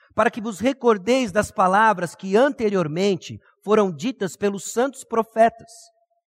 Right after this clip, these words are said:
bem como do mandamento do Senhor e Salvador, ensinado pelos vossos apóstolos,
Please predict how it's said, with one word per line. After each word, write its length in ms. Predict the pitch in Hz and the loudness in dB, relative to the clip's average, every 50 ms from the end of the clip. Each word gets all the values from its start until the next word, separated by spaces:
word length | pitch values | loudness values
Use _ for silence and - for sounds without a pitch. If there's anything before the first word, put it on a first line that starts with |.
| _ _ _ _ | _ _ _ _
bem 240 | - 135 180 247 262 | -2 0 0 0 0
como 320 | 226 - - 240 262 240 220 | -4 -4 -2 -2 0 0 -2
do 140 | 165 202 | -4 -4
mandamento 760 | 202 208 233 269 277 240 220 196 190 202 220 254 247 196 - | -2 0 0 0 2 2 0 0 -2 -2 -4 -4 -4 -6 -10
do 120 | 185 185 185 | -14 -16 -16
Senhor 420 | - - 202 190 185 196 226 247 | -12 -10 -10 -8 -4 -4 -4 -4
e 60 | 240 | -4
Salvador, 720 | - - 220 214 196 175 190 180 160 196 214 220 175 135 - | -6 -8 -8 -6 -2 -2 -4 -2 -2 -2 -2 -2 -2 -4 -8
ensinado 720 | 151 170 190 175 - - 180 160 175 196 220 214 165 151 | -10 -10 -10 -10 -12 -12 -10 -8 -2 0 0 0 -2 -4
pelos 260 | - 170 165 170 156 131 | -10 -10 -10 -10 -12 -10
vossos 400 | 127 170 202 208 - - 147 143 | -2 -2 -2 -2 -2 -6 -6 -6
apóstolos, 680 | 160 156 - - 202 214 208 208 - - - - _ | -6 -6 0 2 2 2 2 2 -2 -10 -20 -20 _